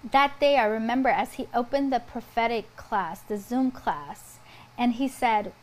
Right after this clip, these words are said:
"You need to sacrifice. You need to sacrifice something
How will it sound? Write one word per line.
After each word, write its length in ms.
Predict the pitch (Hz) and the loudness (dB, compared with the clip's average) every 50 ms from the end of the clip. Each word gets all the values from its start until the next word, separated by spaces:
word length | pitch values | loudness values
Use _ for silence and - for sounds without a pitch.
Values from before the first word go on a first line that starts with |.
| - - - - - - - - - - - - | -20 -20 -20 -20 -20 -20 -20 -20 -20 -20 -8 -2
"You 160 | - 262 247 | 0 2 4
need 320 | 247 247 269 311 320 - - | 4 4 2 2 0 -4 -6
to 140 | - 285 | -6 -6
sacrifice. 1200 | 240 - - - 240 208 208 214 - 220 202 - - 214 190 190 180 175 185 - - - - - - - - - - - - - - - - - - - - - - | -6 -6 -2 0 2 2 2 0 -4 -8 -6 -4 -2 -2 0 0 -2 -6 -10 -14 -14 -16 -16 -16 -18 -20 -20 -20 -20 -14 -12 -12 -12 -12 -14 -20 -20 -20 -20 -6 0
You 120 | 254 247 | 2 4
need 340 | 247 247 269 311 349 349 - | 6 6 4 4 2 -2 -4
to 100 | - 294 | -8 -10
sacrifice 760 | 269 - - 233 202 214 - - 220 208 - - 185 170 175 208 | -8 -4 -2 -2 -2 -2 -4 -8 -12 -8 -6 -6 -6 -6 -8 -12
something 680 | - - - 240 220 220 214 214 - - 165 156 180 208 | -16 -6 -2 -2 -2 -2 -2 -6 -8 -12 -12 -12 -14 -18